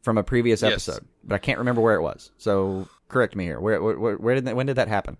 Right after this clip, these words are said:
Speaker 1: 'Cause I, he's still got him X'd out on his wall of hate.
Speaker 2: Uh-huh. He's got him X'd out 'cause he's off the table. He's in rehab, essentially.
Speaker 1: That's, that's what I was wondering, though, is, like, it, it's just that he's out, out of the way, right? Like
Speaker 2: Mm-hmm. Yeah, I think that's all it, w-,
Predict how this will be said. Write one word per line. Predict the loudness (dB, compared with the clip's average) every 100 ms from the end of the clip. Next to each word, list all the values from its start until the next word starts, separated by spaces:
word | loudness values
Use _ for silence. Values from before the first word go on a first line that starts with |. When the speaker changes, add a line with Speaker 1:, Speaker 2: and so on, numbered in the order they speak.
| -8
Speaker 1:
'Cause | -2
I, | 0 2
he's | -2 0
still | 0 4
got | 6
him | 4 2
X'd | -2 0
out | 4 4
on | 2
his | 0
wall | 2 4 4
of | 4
hate. | 0 -2 -4 _ _
Speaker 2:
Uh-huh. | 0 2 6 4
He's | 2 -4 0
got |
him | 2
X'd | 2 2
out | 0 0
'cause | -6
he's | -6 0
off | 4 4 2
the |
table. | -4 -2 -2 -4 -10
He's | -8 -8 -8 -12
in | -10 -8 -6
rehab, | -6 -6 -4 -2 -4 -8 -16
essentially. | -12 -10 -10 -12 -14 -16 2
Speaker 1:
That's, | 2 2
that's | 0 0 2
what | 4
I | 4
was | 4
wondering, | 0 2
though, | 2
is, | 2
like, | 0 -2
it, | -6 -8 _
it's | -4 -2
just | 0 0 0
that | 0
he's | 2
out, | 4 4
out | 4 4
of |
the | 2
way, | 0 -2
right? | -2 -2 -4 -10
Like | -12 -12 _ -12
Speaker 2:
Mm-hmm. | -10 -8 -10 -12 -16 _ _
Yeah, | -8 -6 -4
I |
think | -4 -4
that's | -6 -4
all | 0 2 0
it, |
w-, | -4 -12